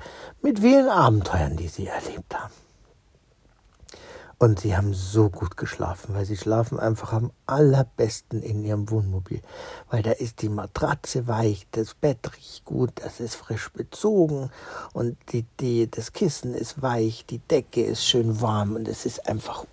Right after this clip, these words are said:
unglaublich kuschelig und muckelig. Und dann haben sie bis am nächsten Morgen haben sie geschlafen und, äh, sind dann wach geworden,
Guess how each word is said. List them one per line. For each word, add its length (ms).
unglaublich 840
kuschelig 540
und 120
muckelig. 560
Und 160
dann 200
haben 120
sie 120
bis 380
am 260
nächsten 460
Morgen 480
haben 140
sie 140
geschlafen 640
und, 480
äh, 260
sind 260
dann 220
wach 220
geworden, 560